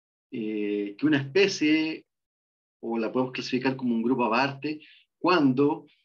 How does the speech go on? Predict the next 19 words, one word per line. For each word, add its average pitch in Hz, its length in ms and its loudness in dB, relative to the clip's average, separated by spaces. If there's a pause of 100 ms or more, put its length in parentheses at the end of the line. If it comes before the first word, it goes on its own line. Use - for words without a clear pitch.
(180)
esa, 139 600 0 (1000)
eh, 107 300 -2
esa 110 600 -2
especie 143 580 0
es 139 60 -4
capaz 139 360 0
de 131 280 2
multiplicarse 123 760 -2
en 131 100 0
el 117 140 -6
tiempo, - 460 -6 (100)
¿ya? - 260 -12 (540)
Entonces, 123 380 -2
a-, - 340 -6 (240)
se, 123 400 -2
se - 180 -6
generan 147 400 0
individuos 147 720 2 (400)
que 113 720 0